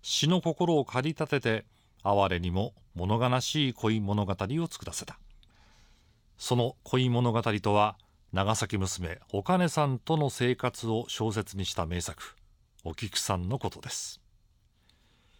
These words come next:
ロチはフランスの海軍の軍人でもあります。そしてフランスの文学者が最高の地位として憧れる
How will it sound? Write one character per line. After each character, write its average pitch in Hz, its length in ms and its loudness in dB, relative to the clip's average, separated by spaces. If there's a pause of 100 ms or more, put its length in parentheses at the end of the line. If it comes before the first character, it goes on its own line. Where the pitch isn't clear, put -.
(840)
ロ 160 180 2
チ 220 140 2
は 165 220 6
フ - 140 -2
ラ 196 100 6
ン 220 80 4
ス 175 140 0
の 156 220 4
海 175 240 2
軍 101 220 2
の 76 100 -6
軍 107 240 2
人 107 140 2
で 101 120 2
も 80 100 -2
あ 69 40 -16
り 65 60 -20
ま 67 80 -18
す。 - 240 -8 (1160)
そ 139 120 0
し - 120 0
て 151 100 6
フ 143 120 0
ラ 180 100 6
ン 180 40 4
ス 156 140 0
の 160 100 4
文 151 200 2
学 160 160 2
者 143 180 4
が 113 220 4
最 160 240 0
高 175 220 4
の 160 120 4
地 165 200 0
位 143 60 -2
と 113 120 2
し - 120 -4
て 113 220 2 (100)
憧 101 380 2
れ 92 100 0
る - 80 -12